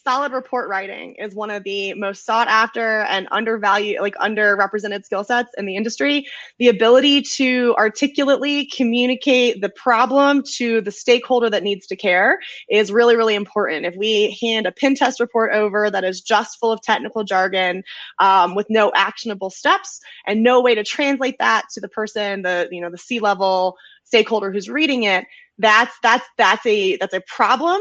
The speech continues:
for the security side of things. And if you are a good report writer, if you have the ability to take a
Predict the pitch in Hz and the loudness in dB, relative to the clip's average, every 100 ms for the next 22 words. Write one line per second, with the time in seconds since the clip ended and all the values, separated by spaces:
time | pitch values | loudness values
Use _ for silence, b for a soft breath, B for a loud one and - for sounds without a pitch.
0 | 427 - 240 226 214 196 202 - 214 277 | -4 -2 0 4 4 2 -2 -10 -4 -2
1 | 294 294 285 330 320 440 466 302 214 202 | -2 -4 -4 -4 -6 -6 -4 -2 -4 -4
2 | 185 262 285 269 285 254 240 233 277 262 | -2 0 2 2 2 -2 -4 -2 -2 0
3 | 269 254 208 202 226 247 262 214 240 214 | 0 -2 -4 -6 -8 -4 -4 -2 -4 -4
4 | 220 233 240 233 220 - - 226 220 208 | -2 -4 -4 -6 -8 -14 -4 -4 -4 -8